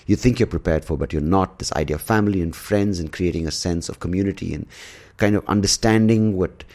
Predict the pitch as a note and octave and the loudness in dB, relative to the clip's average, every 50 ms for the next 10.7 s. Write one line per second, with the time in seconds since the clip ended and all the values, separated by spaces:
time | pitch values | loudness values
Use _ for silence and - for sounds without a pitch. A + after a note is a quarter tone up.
0 | - - _ _ - - - - E2 E2 E2+ E2 D2+ D2 D2+ C#2+ D2 D2 D2+ D2+ | -20 -20 _ _ -20 -20 -12 -2 0 2 2 2 2 0 -2 -4 -8 -10 -10 -8
1 | D#2 D#2+ F2+ F2+ F#2+ A2+ A#2 A#2+ G#2 A#2 E2+ - - - - - - - C#2 C#2 | -6 -4 0 4 6 6 8 8 6 4 2 2 -2 -8 -8 -10 -12 -10 -6 -2
2 | C2 D#2+ E2+ F#2 - A2+ A#2 A#2+ - D#2+ D#2+ D2+ - D#2+ F2 F2+ F#2 A#2 B2+ A2+ | 2 2 2 2 2 0 -2 -2 0 0 -2 0 2 2 4 6 8 8 8 6
3 | G2 A2+ E2+ F2 G2 G2 F2+ F2+ F#2 - - - - _ _ - - G2 F#2+ G2 | 4 2 2 4 2 2 2 0 -8 -14 -18 -20 -20 _ _ 0 4 4 6 6
4 | G2 - - - - F#2+ F2 E2 D#2+ D#2+ - - F#2 F2 F2 E2+ F2+ F2 F2+ F2+ | 4 2 -2 -2 -2 -2 -2 -2 -4 -6 -6 -4 -4 -2 -2 0 0 0 0 -2
5 | E2+ E2+ D#2+ D2+ D#2 D2+ - - - - _ - D#3 F3 F3 D#3 B2 - C#3+ B2+ | -2 -4 -4 -6 -6 -10 -12 -18 -20 -12 _ 2 2 4 4 2 2 2 0 0
6 | A#2+ - - - _ _ _ _ _ - C3 C3+ D3 D#3+ G3 G#3 - A#2 G2+ F#2+ | -2 -4 -12 -20 _ _ _ _ _ -6 0 2 2 2 2 0 2 0 0 0
7 | - D#2 D2+ D2+ D#2+ - A#2+ - - - G2 - G#2+ G#2+ A2 - - - A2+ A#2 | 0 -2 -2 -2 -2 -4 -6 -6 -4 -4 -4 0 2 0 0 0 0 -2 -2 -2
8 | - G#2+ G#2 G2 G2 G#2 A2 - A2 G2 G2 A#2+ A#2 F#2 F2+ F2+ D#2+ F2 E2 E2+ | 0 2 2 2 2 2 0 0 -2 0 4 4 4 4 2 0 0 -2 -2 0
9 | F#2 G2+ - - F2+ F#2 F#2 F#2 F#2 F#2 F#2 F#2+ E2+ D#2 D#2 - - - - - | 0 0 0 0 0 0 2 2 2 2 2 2 0 -2 -2 -6 -8 -12 -20 -20
10 | - - - F2+ F2+ F2+ F2+ F2 E2+ - G2+ G2+ F#2 | -20 -8 -4 0 0 2 2 0 0 0 -2 -2 -2